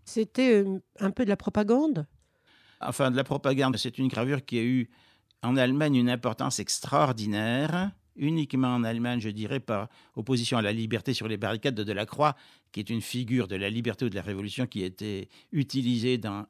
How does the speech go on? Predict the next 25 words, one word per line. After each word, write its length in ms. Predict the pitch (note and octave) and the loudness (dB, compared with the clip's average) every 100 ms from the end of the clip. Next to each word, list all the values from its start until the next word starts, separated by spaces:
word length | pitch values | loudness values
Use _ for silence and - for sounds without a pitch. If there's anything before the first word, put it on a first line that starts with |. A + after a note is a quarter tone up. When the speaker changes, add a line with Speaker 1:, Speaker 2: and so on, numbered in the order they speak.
| _ | _
Speaker 2:
énormément 540 | C#3+ D#3 C3 A2 A2+ A2 | -2 2 2 0 -2 -2
de 100 | G#2 | -4
pays, 380 | - G#2 A2+ A2+ | -8 -4 -4 -4
dans 120 | F2+ | -4
des 180 | G#2 F#2 | -6 -8
affiches 240 | F#2+ G#2+ | -8 -8
de 80 | G2+ | -10
propagande 540 | - F2+ F2+ A2+ G#2+ | -12 -10 -8 -4 -4
en 60 | G2 | -6
particulier. 640 | F#2+ - G2 G#2 C3+ F#3 - _ | -10 -12 -10 -4 0 0 -2 _
Là, 100 | A#2 | -4
c'est 200 | B2+ C#3 | -2 -2
un 80 | C3 | -2
phénomène 480 | C3 B2 A2+ B2 A#2 - | 0 0 0 0 -2 -4
allemand, 460 | G#2+ A#2+ D#3+ F#3+ | -6 -2 0 0
mais 200 | C#3 B2 | 0 0
qui 220 | A#2+ - C3 | -4 -4 -4
est 140 | - | -2
allé 200 | A2+ D#3 | -6 -6
très, 280 | - - C#3 | -10 -6 -4
très 200 | - C#3 | -2 -2
loin. 240 | C3+ A#2+ | 0 0
Et 80 | G2+ | -2
ça 180 | - B2 | -4 -2
va 200 | A#2 | -2